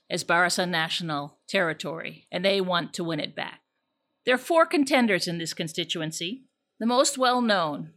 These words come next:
is the incumbent, Doctor Zulkifli Ahmad. Here in P ninety-six, Doctor Zulkifli is a well-known figure, the former health minister, but he's also a two-term M P.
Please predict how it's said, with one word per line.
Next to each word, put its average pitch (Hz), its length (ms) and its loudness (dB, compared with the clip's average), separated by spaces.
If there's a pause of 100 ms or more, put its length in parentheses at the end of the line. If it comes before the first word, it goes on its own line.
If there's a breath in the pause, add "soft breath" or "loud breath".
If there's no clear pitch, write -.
(100)
is 202 200 0
the 202 120 4
incumbent, 180 540 -2 (140)
Doctor 190 280 2
Zulkifli 180 600 -4
Ahmad. 147 340 -6 (640)
Here 302 260 2
in 233 120 2
P 254 180 -2
ninety-six, 214 880 -4 (440)
Doctor 202 240 -2
Zulkifli 214 640 0
is 190 120 -2
a 190 200 -4 (100)
well-known 208 460 2
figure, 165 480 -10 (560)
the 190 60 -10
former 214 400 4
health 202 300 0
minister, 151 440 -8 (280)
but 240 100 -2
he's 269 140 0
also 302 460 0
a 190 60 -4
two-term 220 800 0
M 175 160 -6
P. 156 340 -8